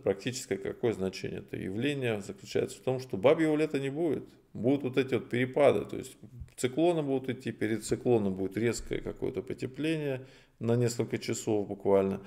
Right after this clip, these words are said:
А и потом резкий обвал холода. Вот такая вот картина пока ожидается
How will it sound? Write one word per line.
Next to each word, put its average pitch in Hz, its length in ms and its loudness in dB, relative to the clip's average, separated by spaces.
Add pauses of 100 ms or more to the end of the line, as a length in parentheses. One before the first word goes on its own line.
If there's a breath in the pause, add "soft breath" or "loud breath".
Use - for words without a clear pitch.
(360 loud breath)
А 131 100 2
и 151 40 4
потом 117 400 4
резкий 107 380 2
обвал 92 320 4
холода. 98 480 -6
Вот 143 160 -2
такая 113 400 2
вот 98 140 -4
картина 98 880 -2
пока - 260 0
ожидается 95 800 -2